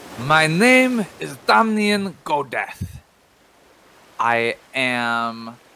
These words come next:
Quavir's most loved son and heir apparent to the Itrix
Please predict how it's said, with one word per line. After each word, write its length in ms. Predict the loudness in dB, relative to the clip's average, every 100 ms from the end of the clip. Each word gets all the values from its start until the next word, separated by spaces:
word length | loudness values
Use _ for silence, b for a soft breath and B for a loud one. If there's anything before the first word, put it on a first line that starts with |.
| _ _ _ _
Quavir's 760 | 0 4 4 4 4 4 2 -6 -8
most 480 | -2 4 4 4
loved 420 | 0 4 4 2 -8
son 600 | -6 2 4 4 0 -8 _ -8
and 200 | -8 -8 _
heir 260 | 2 6 6
apparent 640 | 4 2 4 4 2 -6
to 120 | -8 -4
the 140 | -4 -6 -12
Itrix 680 | -6 0 0 0 -6 -16